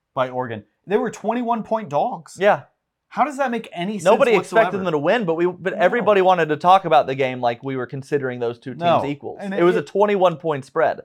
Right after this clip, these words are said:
Speaker 1: The
Speaker 2: Those teams
Speaker 1: only,
Speaker 2: aren't equals.
Speaker 1: the only time that Colorado has bothered me at all, and again, you mentioned this, uh,
Speaker 2: Mm-hmm.
Speaker 1: when we were talking before we started recording.
Speaker 2: Right.
Speaker 1: All teams do this. This is not a Colorado thing. The amount of smack talk pregame.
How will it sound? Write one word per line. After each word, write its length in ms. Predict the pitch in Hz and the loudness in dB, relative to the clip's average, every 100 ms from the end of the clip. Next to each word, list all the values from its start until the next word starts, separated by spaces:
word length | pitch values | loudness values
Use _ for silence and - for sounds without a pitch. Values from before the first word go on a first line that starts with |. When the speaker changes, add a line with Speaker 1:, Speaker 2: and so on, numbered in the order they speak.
| _ | _
Speaker 1:
The 320 | 160 196 202 | -10 -10 -10
Speaker 2:
Those 280 | 180 180 170 | -4 0 2
teams 60 | - | 2
Speaker 1:
only, 140 | 175 156 | 2 2
Speaker 2:
aren't 160 | 143 | 2
equals. 240 | 160 - 160 | -2 -8 -10
Speaker 1:
the 140 | 170 | -10
only 340 | 170 165 170 165 | -6 -6 -6 -6
time 460 | 165 131 101 98 - _ - | -4 -2 -4 -10 -20 _ -14
that 320 | 123 127 - | -8 -8 -8
Colorado 480 | 147 143 139 135 131 | 0 2 2 -2 -4
has 140 | 120 | -6
bothered 360 | - 120 117 107 | 0 0 -2 -8
me 260 | 107 101 _ 165 | -12 -14 _ 0
at 160 | 170 | 2
all, 240 | 170 135 147 | 4 2 0
and 140 | 143 | -4
again, 240 | 139 131 | -4 -4
you 100 | 127 | -4
mentioned 380 | 175 151 - 110 | -6 -8 -8 -10
this, 320 | 104 - - - | -12 -14 -18 -6
uh, 200 | 117 107 | -4 -2
Speaker 2:
Mm-hmm. 100 | 113 | -4
Speaker 1:
when 80 | 123 | -10
we 80 | |
were 60 | 113 | -8
talking 260 | 123 113 110 | -6 -6 -8
before 260 | 107 113 | -10 -10
we 100 | 101 | -12
started 200 | - 101 | -10 -12
recording. 520 | 90 87 185 156 117 - _ | -12 -8 -6 -6 -10 -16 _
Speaker 2:
Right. 260 | 127 82 - _ - | -2 -2 -4 _ -2
Speaker 1:
All 200 | 180 - | 0 0
teams 340 | 214 208 147 | -2 -6 -8
do 160 | 151 135 | -8 -8
this. 340 | 107 - _ _ | -10 -20 _ _
This 160 | 135 127 | -12 -10
is 80 | 143 | -4
not 160 | 175 | -2
a 60 | 185 | 0
Colorado 440 | 180 160 147 135 | -2 0 -2 -6
thing. 260 | - 117 101 _ _ - | -8 -14 -16 _ _ -14
The 260 | 139 156 151 | -8 -6 -6
amount 420 | 143 151 170 180 | -6 -2 0 -2
of 80 | - | -6
smack 300 | 156 131 - | -6 -6 -6
talk 340 | 123 - _ | -8 -8 _
pregame. 400 | 113 87 - | -14 -12 -18